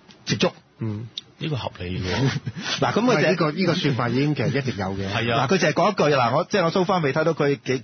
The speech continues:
Speaker 1: 有咩其他嘅呢啲好 substantial、好，好，好，好，好硬淨嘅資料去講呢個。噉但係，即係出自一位，即係一個學問咁豐富嘅。
Speaker 3: 唔係，佢嗰個，我講，講返點解咧？佢用咗象形文字嚟去做個推測吖嘛，
Speaker 1: 嗯。
Speaker 3: 所以變咗其實佢覺得呢一兩個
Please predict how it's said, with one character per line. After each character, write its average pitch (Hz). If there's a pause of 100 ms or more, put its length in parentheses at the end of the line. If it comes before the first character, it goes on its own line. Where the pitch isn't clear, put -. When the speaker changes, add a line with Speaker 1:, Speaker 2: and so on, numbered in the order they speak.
Speaker 1:
有 135
咩 151
其 107
他 143
嘅 117
呢 139
啲 135
好 120
substantial、 123
好， 120
好， 127
好， 131
好， 123
好 98
硬 104
淨 104
嘅 117
資 120
料 113
去 101
講 98
呢 101
個。 143
噉 180
但 -
係， 107 (420)
即 -
係 165
出 180
自 -
一 165
位， 143 (360)
即 131
係 120
一 -
個 123
學 107
問 101
咁 113
豐 143
富 110
嘅。 110
Speaker 3:
唔 -
係， 101
佢 127
嗰 156
個， -
我 104
講， 104
講 107
返 127
點 107
解 87
咧？ 113
佢 -
用 90
咗 110
象 85
形 78
文 73
字 -
嚟 78
去 87
做 87
個 98
推 101
測 98
吖 92
嘛， 82
Speaker 1:
嗯。 -
Speaker 3:
所 139
以 -
變 135
咗 123
其 92
實 -
佢 98
覺 101
得 120
呢 120
一 147
兩 98
個 92